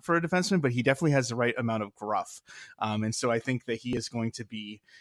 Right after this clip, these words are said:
a, uh, a, a good choice back there. And my second one, I am going back to the same well as for my, uh, for my right wing,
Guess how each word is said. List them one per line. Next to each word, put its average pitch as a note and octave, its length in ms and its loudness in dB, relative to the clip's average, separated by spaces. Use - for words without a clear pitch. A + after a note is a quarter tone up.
a, G#2+ 200 -2
uh, F#2 300 -2
a, A#2+ 340 2
a - 20 2
good C#3+ 200 4
choice B2 280 0
back A2 180 -2
there. G2+ 220 -4
And C3+ 160 2
my C3 100 4
second G#3+ 320 4
one, F3+ 140 6
I D3 120 6
am D3+ 100 6
going D3+ 300 4
back C#3 220 4
to C#3 100 -2
the B2+ 80 0
same C#3 320 4
well C3 300 6
as A#2 260 0
for B2 180 0
my, A2 460 0
uh, G2+ 340 -4
for - 180 -6
my G#2+ 140 -2
right A#2 300 -2
wing, C3 240 0